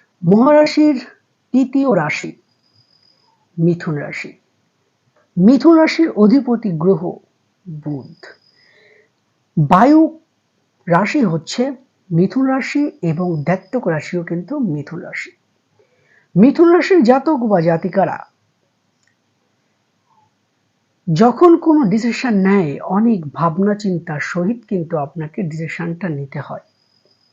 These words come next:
কেন? দেবতক রাশি ডুয়েল পার্সন আপনার মধ্যে কাজ করে থাকে।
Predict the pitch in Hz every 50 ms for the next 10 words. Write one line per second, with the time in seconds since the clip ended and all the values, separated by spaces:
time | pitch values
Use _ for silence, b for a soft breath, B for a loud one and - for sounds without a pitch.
0 | _ - 190 170 151 147 139 139 - _ _ _ _ _ _ _ _ _ _ _
1 | - 170 160 165 156 - _ _ 180 160 - - 156 147 143 147 - - - -
2 | _ _ _ _ _ _ _ _ _ _ _ _ _ _ _ _ _ _ _ _
3 | _ _ _ _ - 160 147 156 220 277 302 320 262 294 294 285 - - 294 254
4 | 220 196 202 208 208 190 185 180 175 165 185 170 - - 143 - - - 143 139
5 | 139 - - - - - -